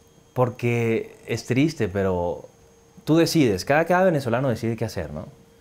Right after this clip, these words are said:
Yo motivaba a mi hermano que saliera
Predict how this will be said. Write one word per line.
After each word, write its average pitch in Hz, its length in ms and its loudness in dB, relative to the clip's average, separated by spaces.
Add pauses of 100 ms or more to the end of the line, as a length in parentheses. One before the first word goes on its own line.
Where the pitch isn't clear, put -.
(1200)
Yo 113 200 2
motivaba 113 400 2
a - 20 0
mi 113 100 -2
hermano 101 300 -2
que 107 80 -8
saliera 98 580 -4